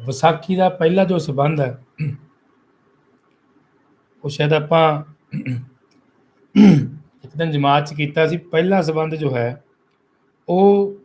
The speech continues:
ਕਿਸਾਨੀ ਨਾਲ ਹੈ। ਗੁਰੂ ਸਾਹਿਬ ਨੇ ਉਹ ਦਿਨ ਚੁਣਿਆ। ਪਹਿਲਾ ਸੰਬੰਧ ਸੀਗਾ ਜੋ, ਸਾਥੀਓ, ਕੋਈ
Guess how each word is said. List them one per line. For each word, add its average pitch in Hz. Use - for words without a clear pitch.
ਕਿਸਾਨੀ 160
ਨਾਲ 117
ਹੈ। 92
ਗੁਰੂ 170
ਸਾਹਿਬ 170
ਨੇ 175
ਉਹ 170
ਦਿਨ 160
ਚੁਣਿਆ। 151
ਪਹਿਲਾ 190
ਸੰਬੰਧ 180
ਸੀਗਾ 170
ਜੋ, 151
ਸਾਥੀਓ, 214
ਕੋਈ 208